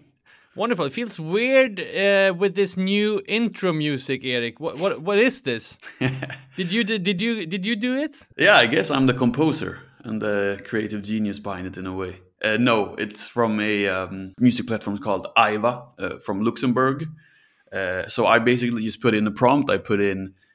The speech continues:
Speaker 2: "future synth, sixty B P M, B minor,"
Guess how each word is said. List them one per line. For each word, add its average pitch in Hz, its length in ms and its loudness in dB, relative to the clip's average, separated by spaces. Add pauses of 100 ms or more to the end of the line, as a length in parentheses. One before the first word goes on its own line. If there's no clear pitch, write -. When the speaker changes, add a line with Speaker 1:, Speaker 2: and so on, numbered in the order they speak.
(140)
Speaker 2:
"future 160 380 0
synth, 151 600 2 (180)
sixty - 420 0
B 131 200 4
P 131 220 2
M, 117 460 -2
B 120 160 4
minor," 113 520 -2